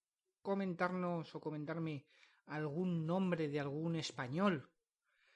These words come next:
que estuviera presente, o de algún canario, o de algún tejano canario? Nombres de españoles para que nos podamos sentir un poquito más, eh, vinculados y así podamos, qué sé yo, buscarlos más detenidamente y saber que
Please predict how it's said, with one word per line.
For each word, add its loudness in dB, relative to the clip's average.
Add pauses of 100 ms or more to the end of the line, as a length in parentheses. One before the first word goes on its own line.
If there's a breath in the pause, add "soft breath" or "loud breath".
(340)
que -10
estuviera 0
presente, 0
o 0
de 0
algún -2
canario, 2
o -2
de -2
algún -2
tejano -2
canario? -2 (760 soft breath)
Nombres 4
de 6
españoles 6
para 2 (920)
que 0
nos -2
podamos 0
sentir 0
un -2
poquito -2
más, -4
eh, -2
vinculados 0
y -6
así -4
podamos, -4
qué -14
sé -6
yo, 2
buscarlos 0
más -2
detenidamente -2
y 2
saber -4
que -2